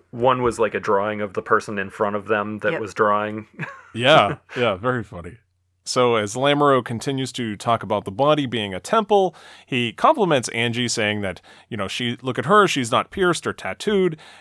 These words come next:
Speaker 3: and then he continues on explaining why tattoos are dirty and gross, which of course now makes Tribeca and Giles quite suspicious.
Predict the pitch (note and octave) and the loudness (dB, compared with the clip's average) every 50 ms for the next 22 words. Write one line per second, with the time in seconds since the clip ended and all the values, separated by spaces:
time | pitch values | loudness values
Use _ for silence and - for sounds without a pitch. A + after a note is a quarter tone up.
0 | - - - A#2 B2 B2+ A#2 A2+ A#2 A#2+ - - C#3 - - D4 E4+ E4 C#4 A3+ | -14 -10 -6 -4 -2 -2 -2 -4 -6 -8 -8 -12 -10 -4 -4 -2 0 2 2 2
1 | C3+ D3 D#3 D#3+ C#3+ B2 - - - - C3 D3+ D#3+ D3 B2+ G#2 G2 G2 G2+ G2 | 4 4 4 4 2 0 -4 -6 -6 -2 -2 0 0 0 -2 -2 0 0 0 0
2 | F#2 - - - - _ - - - C#3+ C3 - C#3 C3 B2+ G#2+ G2+ F#2 G2 A2+ | -2 -6 -14 -20 -20 _ -8 -2 0 0 0 0 -2 -2 -2 -2 -4 -8 -4 0
3 | G3 G3+ G3 G#3 G3 G3 F#3+ F#3+ F#3 F3+ E3 F3+ - F#3+ G3 F#3 - A#2 D#3 G3 | 2 4 4 4 2 2 0 -4 -4 -6 -6 -8 -10 -12 -12 -8 0 2 4 4
4 | G3 F#3+ F#3 E3 - - - _ _ _ _ _ _ - B2+ B2+ A#2+ - A#2+ - | 6 4 2 0 -2 -8 -12 _ _ _ _ _ _ -8 -6 -6 -4 -4 -6 -2
5 | - C#3+ C3 A#2+ - - C3 C3 C3 C3 A#2+ A2+ G#2+ - - - - A2 G#2+ G#2 | 2 4 4 4 2 2 2 4 4 4 4 2 0 0 -4 -2 0 0 2 2
6 | A2 G#2+ - G#2+ G2 F#2+ G#2 G2+ F#2 F#2 - - - - - A#3+ A#3+ A#3+ A3 - | 0 0 -2 -6 -4 -2 -2 -2 -2 -2 -8 -12 -10 -2 2 4 4 4 2 -2
7 | - D3+ B2+ - - - G2+ F#2 - - F2 F#2+ - - - | -8 -8 -8 -8 -8 -8 -6 -6 -6 -8 -10 -10 -10 -10 -14